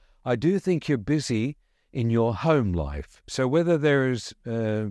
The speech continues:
something to think about here, negotiate, make adjustments perhaps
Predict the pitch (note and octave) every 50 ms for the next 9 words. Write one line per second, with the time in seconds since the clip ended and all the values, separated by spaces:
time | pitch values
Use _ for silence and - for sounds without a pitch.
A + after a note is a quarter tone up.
0 | F#2 - - - - D3+ C3+ - - A#2+ G2 - G#2+ E2+ - _ - F3+ F3+ D#3+
1 | D3 D#3+ C#3+ B2 D3 C#3 C3+ B2+ A#2 B2+ B2+ B2 B2 A#2+ A#2+ _ _ _ _ _
2 | - F#2+ G#2 F#2+ F2+ F2+ C#3+ D#3 D3+ B2+ - - C#3+ C3+ C3 B2+ C3 C3 B2 -
3 | - _ - - C3+ C#3+ - B2+ G#2+ F2+ - - C3 C#3 - - - C#3+ C#3 C3
4 | - - - C3 B2 B2+ C3+ C#3 - - -